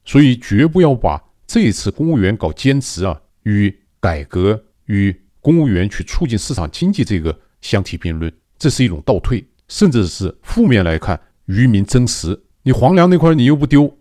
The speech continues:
你要还去跟老百姓抢这一块很艰难的生计。所以L T认为这是一种反改革的措施，也是反改革的现象。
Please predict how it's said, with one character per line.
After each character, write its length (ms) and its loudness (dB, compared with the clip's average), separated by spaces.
你 100 0
要 120 6
还 140 0
去 120 0
跟 160 0
老 100 2
百 80 0
姓 120 -2
抢 280 -2
这 140 -4
一 60 0
块 240 -6
很 200 2
艰 220 2
难 140 0
的 100 0
生 240 -4
计。 260 -6
所 160 0
以 60 2
L 180 -2
T 160 -4
认 80 2
为 80 0
这 140 -4
是 140 -6
一 20 -4
种 100 -6
反 280 -8
改 160 -8
革 140 -12
的 140 -12
措 240 -6
施， 340 -10
也 160 -4
是 160 -6
反 240 -6
改 140 -8
革 100 -10
的 80 -8
现 220 -8
象。 180 -14